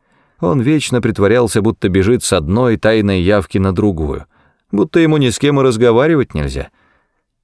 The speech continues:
«А может быть, у него и вправду была очень сложная тайная жизнь?» «Не,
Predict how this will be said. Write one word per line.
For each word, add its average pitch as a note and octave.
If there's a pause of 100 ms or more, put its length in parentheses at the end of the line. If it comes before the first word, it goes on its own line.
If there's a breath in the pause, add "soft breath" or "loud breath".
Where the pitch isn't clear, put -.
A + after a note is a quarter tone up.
(320)
«А C2
может C2+
быть, D2+
у D#2+
него C2
и B1
вправду C3+
была D3
очень F#2
сложная E2 (100)
тайная D2+
жизнь?» C#2 (640)
«Не, F#2